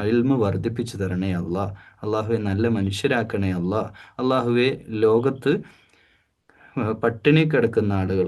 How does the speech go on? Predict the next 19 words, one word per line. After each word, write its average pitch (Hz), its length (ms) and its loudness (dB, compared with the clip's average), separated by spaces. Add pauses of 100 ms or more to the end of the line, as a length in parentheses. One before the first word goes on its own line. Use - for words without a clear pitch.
ഗസയിലും 110 580 2
ഫലസ്തീനിലടക്കം, 107 920 0
അവരുടെയൊക്കെ 101 400 -4
വിശപ്പ് 110 420 -2
മാറ്റി 98 320 -2
കൊടുക്കണേ 95 480 -4
അല്ലാ. 90 280 -4 (320)
രോഗം 120 340 2
കൊണ്ട് 123 200 2
പ്രയാസപ്പെടുന്നവരുടെ 98 1080 -2
പ്രയാസങ്ങൾ 104 640 -4
മാറ്റി 92 320 -6
കൊടുക്കണേ 98 440 -6
അല്ലാ. 92 260 -2 (460)
അല്ലാഹുവേ, 123 500 2 (420)
ഏഹ്, 101 360 -4 (120)
പുതിയൊരു 123 340 2
വിദ്യാഭ്യാസ 117 640 4 (260)
വർഷം 104 420 -4